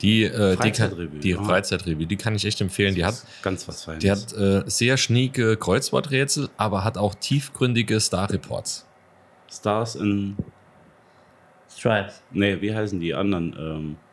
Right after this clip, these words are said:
Speaker 2: Royals.
Speaker 3: Ja.
Speaker 1: Royals,
Speaker 3: Porsche.
Speaker 1: ja. Oh ja.
Speaker 2: Royals sind
Speaker 1: Da-,
Speaker 2: wichtig.
Speaker 3: Auf
Speaker 1: das ist
Speaker 3: euch.
Speaker 1: ja, ist ja mein Favorite, äh, Thema.
Speaker 2: Also ich kenn tatsächlich,
Speaker 1: Royals und
Speaker 2: dass sich
Speaker 1: Gossip.
Speaker 2: Tanten von mir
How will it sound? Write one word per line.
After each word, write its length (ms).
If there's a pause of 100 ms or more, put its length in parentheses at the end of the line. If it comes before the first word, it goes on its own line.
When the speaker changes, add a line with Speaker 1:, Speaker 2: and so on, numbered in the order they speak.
(1500)
Speaker 2:
Royals. 680
Speaker 3:
Ja. 240 (280)
Speaker 1:
Royals, 300
Speaker 3:
Porsche. 220
Speaker 1:
ja. 120
Oh 160
ja. 140
Speaker 2:
Royals 380
sind 140
Speaker 1:
Da-, 60
Speaker 2:
wichtig. 300
Speaker 3:
Auf 160
Speaker 1:
das 160
ist 60
Speaker 3:
euch. 60
Speaker 1:
ja, 120 (160)
ist 160
ja 80
mein 220
Favorite, 640
äh, 220
Thema. 420 (1080)
Speaker 2:
Also 160
ich 200
kenn 200
tatsächlich, 480
Speaker 1:
Royals 200
und 100
Speaker 2:
dass 180
sich 80
Speaker 1:
Gossip. 160
Speaker 2:
Tanten 600
von 220
mir 420